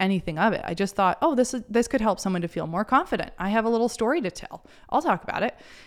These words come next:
Um, it was just one of those, you know, kind of passive contents that I was just trying things, experimenting. That took off. That was the first video to pop off for me.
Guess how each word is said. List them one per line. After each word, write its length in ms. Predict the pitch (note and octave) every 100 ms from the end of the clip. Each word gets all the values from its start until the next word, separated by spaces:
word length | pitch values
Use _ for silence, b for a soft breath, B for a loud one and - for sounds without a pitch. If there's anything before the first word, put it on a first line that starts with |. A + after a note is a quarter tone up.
| B
Um, 300 | A3 G#3 G#3
it 100 | B3
was 160 | B3 A3+
just 180 | B3+ -
one 140 | A#3
of 60 | A3+
those, 260 | A3 G#3 - _ _ _ _ -
you 160 | -
know, 200 | B3 E3
kind 200 | F3+ G3+
of 120 | F#3+ -
passive 380 | E3+ F3+ A3
contents 440 | - F#3+ G3 G#3+ G3+
that 100 | F3+
I 80 | F3+
was 140 | F3+
just 320 | - F#3 - -
trying 340 | G#3 B3 F#4
things, 320 | G3 F#3+ F#3
experimenting. 720 | F#3+ - C4 D#4+ G3 - F#3+ B B B B B _
That 300 | F3+ F#3+ G3
took 220 | - G#3 -
off. 560 | G3+ D#4 - - - -
That 160 | G3+ G#3+
was 200 | A#3+ G#3+
the 100 | A3+
first 500 | - G#3 G#3+ - - -
video 320 | G3 G3+ F#3+
to 80 | F3
pop 320 | - E3+ E3
off 260 | D#3 D#3+
for 140 | - E3+
me. 320 | D#3+ -